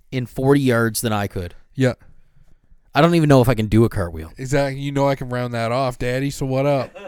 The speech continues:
Speaker 1: You know, I could do it if it, if it would mean doing more than you, I could definitely do it.
Speaker 2: Let's go.
Speaker 1: Uh, if not
Speaker 2: Any day I'm ready.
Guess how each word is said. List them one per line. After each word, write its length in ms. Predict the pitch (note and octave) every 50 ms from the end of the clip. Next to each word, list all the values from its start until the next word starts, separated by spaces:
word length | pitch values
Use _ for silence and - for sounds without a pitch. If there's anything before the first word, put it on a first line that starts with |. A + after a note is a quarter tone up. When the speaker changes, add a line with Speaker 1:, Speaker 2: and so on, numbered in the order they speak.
| - - - - - -
Speaker 1:
You 120 | E3 G3
know, 100 | A3 G#3
I 100 | G3 A3+
could 240 | C4 - G#3 C3+ A2+
do 240 | - E3 F3 F#3+ D#3+
it 220 | G#2+ E2+ G#2 - - - - - _ -
if 140 | D#3 C#3+ -
it, 160 | D3+ C#3 -
if 160 | - D3+ - D#3
it 140 | D#3 -
would 160 | C#3+ D3 C#3 B2+
mean 360 | C3 D3 D#3+ E3+ F#3+ G3+ F3+
doing 340 | C#3 D3 D3 D3+ C#3+ C3+ C3
more 280 | C3 B2+ B2 C3 C#3+
than 160 | C3+ B2+ A#2+
you, 220 | A2+ A2 A#2 C3+ C#3+
I 100 | A#2+ A2+
could 220 | - A#2+ G2+ -
definitely 420 | - A2+ G#2 - - G2 F#2 F#2 F2
do 160 | F#2 F2+ B2
it. 60 | B2
Speaker 2:
Let's 300 | B2 B2+ A#2+ A#2 - -
go. 380 | - B2+ A#2 A2 G#2 G2 F2 - _ - - _ _ _ - - _ _ _ _ _ _ _ _ _ _ _ _ _ _ _ _ _ - - -
Speaker 1:
Uh, 140 | G#2+ F2 E2+
if 120 | F#2 - -
not 80 | C#3+
Speaker 2:
Any 260 | D3 D#3 D#3 D3+ D3
day 260 | C#3+ C#3 C3+ C3 B2+ B2
I'm 220 | A#2+ A2+ A#2 A2+
ready. 400 | A2 G2+ F#2+ F#2 E2+ - -